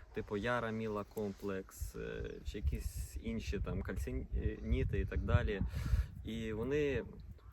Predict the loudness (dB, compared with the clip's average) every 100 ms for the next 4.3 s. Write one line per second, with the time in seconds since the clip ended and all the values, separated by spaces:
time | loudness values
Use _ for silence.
0 | -16 -16 -10 -8 -4 -2 0 0 -2 0
1 | 0 2 0 0 -2 -4 -6 -6 -10 -6
2 | -4 0 0 0 -4 -8 -6 -6 -6 -6
3 | -6 -4 -2 -2 -2 -4 0 0 0 -4
4 | -10 -6 -6